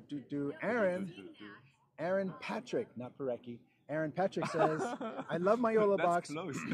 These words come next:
Speaker 1: <clears throat> but would love to be able to sign into StreamYard on the device. A future update, maybe." I don't know if StreamYard has an A P I to do that on external devices. It's a web-based,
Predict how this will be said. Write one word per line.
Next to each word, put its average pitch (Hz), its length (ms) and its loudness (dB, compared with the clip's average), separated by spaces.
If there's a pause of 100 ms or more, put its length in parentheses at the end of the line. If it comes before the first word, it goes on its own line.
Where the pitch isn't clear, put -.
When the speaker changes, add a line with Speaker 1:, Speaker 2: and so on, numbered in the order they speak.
(100)
Speaker 1:
<clears throat> 131 240 -6
but 190 160 6
would 165 180 2
love 175 260 4
to 196 60 2
be 185 140 4
able 185 160 4
to 170 120 -2
sign 196 500 -6
into 165 240 -6
StreamYard 170 800 0 (180)
on 180 340 0
the 170 60 -8
device. 139 800 -6 (420)
A 123 40 -18
future 165 400 -4
update, 143 380 -4
maybe." 117 420 -8 (320)
I 196 100 -2
don't 277 200 6
know 226 180 -2
if - 60 -8
StreamYard 190 480 -6
has 170 640 -4 (140)
an 127 180 -6
A 147 120 -4
P 147 200 -6
I 143 400 -8
to 123 80 -12
do 120 280 -10
that 165 280 -6 (520)
on 131 300 -10 (100)
external 151 360 -8
devices. 127 580 -8
It's 143 180 -10
a 143 40 -4
web-based, 131 1040 -4